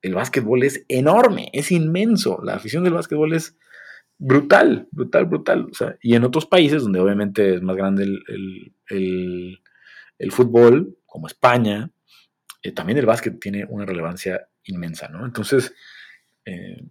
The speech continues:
pues nada más pensar que porque en nuestro entorno no es muy seguido el básquetbol, ya decía yo también, en Asia lo que ha crecido, en China, la Superliga que tienen, etcétera, etcétera, el fenómeno de Yao, eh, que coincidió con todos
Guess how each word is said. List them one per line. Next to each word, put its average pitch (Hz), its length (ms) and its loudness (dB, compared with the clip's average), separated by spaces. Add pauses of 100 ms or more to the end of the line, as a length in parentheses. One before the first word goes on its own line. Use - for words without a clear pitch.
pues 95 140 -4
nada 120 120 2
más 135 140 0
pensar 120 320 0
que 110 80 -4
porque 98 280 -4
en 95 180 -2
nuestro 98 280 -6
entorno 95 720 2
no 107 460 -2
es 101 300 -6
muy 107 140 -6
seguido 104 240 0
el 98 80 -2
básquetbol, 107 600 -6 (140)
ya 98 100 2
decía 95 200 0
yo 95 100 -2
también, 98 240 -6
en 90 140 -6
Asia 95 240 -4
lo 85 100 -10
que 95 120 -10
ha - 40 -12
crecido, 98 320 -8
en 90 120 -8
China, 98 420 -8 (400)
la 95 60 -16
Superliga 92 400 -8
que 87 100 -12
tienen, 98 360 -6
etcétera, 90 400 -14
etcétera, 95 300 -8
el 85 80 -12
fenómeno 90 540 -8
de 87 160 -10
Yao, 95 460 4 (500)
eh, 95 320 -12 (1400)
que 98 160 -6
coincidió 98 720 -2
con 90 180 -14
todos 98 180 -4